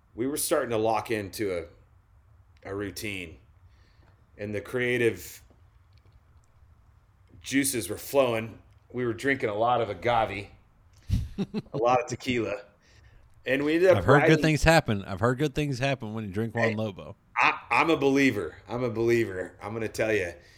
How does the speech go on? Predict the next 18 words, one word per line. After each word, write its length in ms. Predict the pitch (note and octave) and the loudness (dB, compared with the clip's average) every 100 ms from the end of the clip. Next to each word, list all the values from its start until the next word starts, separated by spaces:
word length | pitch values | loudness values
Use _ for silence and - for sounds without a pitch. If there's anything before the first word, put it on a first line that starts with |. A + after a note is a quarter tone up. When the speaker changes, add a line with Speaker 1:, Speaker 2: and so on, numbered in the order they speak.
| - - - | -20 -20 -8
Speaker 1:
we 100 | C3 | -2
wrote 320 | C3+ D3+ D3 | 2 2 2
the 60 | B2 | -2
better 300 | G#2+ C3 C3 | 0 2 0
part 280 | C3 B2+ B2 | 2 2 2
of 80 | |
a 40 | G#2 | -4
sixteen, 440 | - B2+ - - | -4 -4 -8 -10
I 40 | A#2 | -4
mean, 180 | A2+ A2 | -2 0
we 60 | |
wrote 140 | C#3+ B2 | 0 2
eleven 380 | A2 B2 A#2+ | 2 2 0
songs 720 | G#2+ - A2+ A2 E2+ E2 - - - - _ _ _ _ | -2 -2 -2 -4 -6 -6 -8 -8 -18 -20 _ _ _ _
in 120 | G2+ | -10
eleven 380 | G2 G#2 G#2+ F#2+ | -4 0 0 -2
days. 580 | F#2 G#2+ F2+ E2+ - - - | -2 -2 -2 -2 -6 -8 -14
And, 380 | F2+ F#2+ F#2 F2 | -10 -6 -6 -8